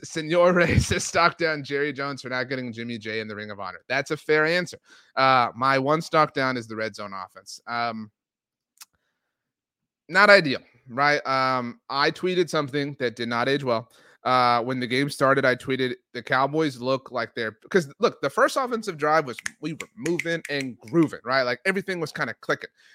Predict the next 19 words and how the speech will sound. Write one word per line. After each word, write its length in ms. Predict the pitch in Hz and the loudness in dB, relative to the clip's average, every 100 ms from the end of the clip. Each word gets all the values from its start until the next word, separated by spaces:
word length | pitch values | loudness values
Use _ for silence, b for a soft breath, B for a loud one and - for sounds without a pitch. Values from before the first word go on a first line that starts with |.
| b - | b -2
Um, 540 | 131 131 123 120 117 _ | 2 2 2 -2 -8 _
and 160 | 151 151 | -4 -4
it, 100 | - | -2
and, 200 | 170 147 | -4 -4
and 200 | 156 147 - _ | -6 -8 -12 _
so 200 | - 151 | -2 4
I 100 | 160 | 4
tweeted 300 | 160 170 202 | 6 6 6
what 140 | 175 185 | 8 6
I 100 | 202 | 6
thought. 280 | 233 - 127 | 6 4 0
I 40 | |
mean, 180 | 151 135 | -4 -2
that's 300 | 123 - - _ _ _ _ _ | -2 -4 -12 _ _ _ _ _
what 220 | - 143 - | 0 0 4
the 120 | 156 | 4
platform 440 | - 147 151 160 | 6 2 4 -2
is 100 | 170 | -2
for. 220 | 190 143 | -6 -10